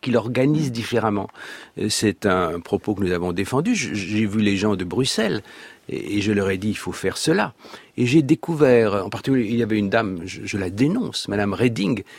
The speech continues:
Speaker 1: qui suivait ça et qui m'a donné l'impression qu'elle avait extrêmement peur de, de soutenir une idée comme celle-là. Nous étions déjà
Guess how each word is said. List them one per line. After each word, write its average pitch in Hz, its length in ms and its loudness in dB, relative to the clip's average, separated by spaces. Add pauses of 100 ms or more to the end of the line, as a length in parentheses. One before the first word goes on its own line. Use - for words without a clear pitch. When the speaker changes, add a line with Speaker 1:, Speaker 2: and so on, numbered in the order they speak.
(120)
Speaker 1:
qui - 80 -6 (100)
suivait 110 300 4
ça 185 220 4
et 139 40 0
qui - 120 0
m'a 127 100 6
donné 131 160 8
l'impression 131 400 2 (240)
qu'elle 135 120 0
avait 139 140 4
extrêmement 180 560 4
peur 175 440 4 (400)
de, 127 180 2
de 131 120 0
soutenir 147 500 2
une 120 80 6
idée 123 200 4
comme 117 160 2
celle-là. 98 340 2
Nous 110 140 4
étions 117 200 4
déjà 104 400 2